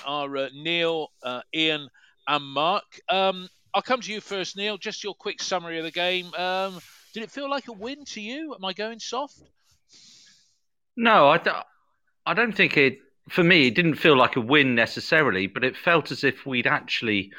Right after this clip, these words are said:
Speaker 2: put a hundred percent into that, and we, we've been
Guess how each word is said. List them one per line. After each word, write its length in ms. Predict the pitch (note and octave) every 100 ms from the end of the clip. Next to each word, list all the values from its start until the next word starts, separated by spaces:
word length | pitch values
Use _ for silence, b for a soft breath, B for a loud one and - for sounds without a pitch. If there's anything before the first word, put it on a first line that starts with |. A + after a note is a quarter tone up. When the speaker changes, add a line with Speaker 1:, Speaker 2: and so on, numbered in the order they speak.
| B B _ _ _ _ _ _ _ -
Speaker 2:
put 140 | F3
a 60 | A2
hundred 440 | - D#3 D3+ -
percent 300 | D3 E3 D#3
into 200 | D3 D3
that, 160 | F3+ F3
and 140 | D#3
we, 180 | D#3 D#3 E3
we've 240 | D#3 D#3
been 300 | D#3 C#3+